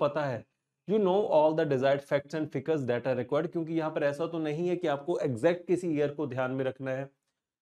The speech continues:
जैसे हम अभी क्वेश्चन को देखेंगे that what was the impact, what was the economic and the societal impact of the famines that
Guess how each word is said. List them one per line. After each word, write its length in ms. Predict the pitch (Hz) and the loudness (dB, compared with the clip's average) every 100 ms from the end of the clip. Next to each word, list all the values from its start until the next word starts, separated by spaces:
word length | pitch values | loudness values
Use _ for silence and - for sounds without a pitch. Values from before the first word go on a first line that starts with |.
| _ 151 | _ 2
जैसे 220 | 156 175 | 4 4
हम 200 | 170 - | 2 0
अभी 180 | 147 147 | 0 0
क्वेश्चन 360 | 156 147 170 156 | 0 0 -2 -2
को 100 | 160 | 0
देखेंगे 380 | 143 143 156 175 | 0 0 -2 0
that 200 | 165 143 | -2 0
what 180 | 135 135 | -2 0
was 180 | 147 131 | -2 -2
the 60 | 165 - - - _ 147 | -6 -6 -14 -14 _ -6
impact, 380 | 135 143 123 - 139 | 2 2 2 -4 -2
what 120 | 139 | 0
was 140 | 147 143 | 0 -2
the 80 | 147 139 - 123 | -2 -4 -2 -2
economic 500 | 127 127 127 151 151 | 0 -2 0 -2 -4
and 120 | 135 | -4
the 60 | 147 | -6
societal 480 | 139 139 127 147 139 | -4 -4 -2 -4 -2
impact 260 | 135 - | -2 -2
of 140 | 131 131 | -2 -2
the 80 | - | -2
famines 340 | 127 135 156 | -2 0 0
that 180 | 135 131 | 0 -2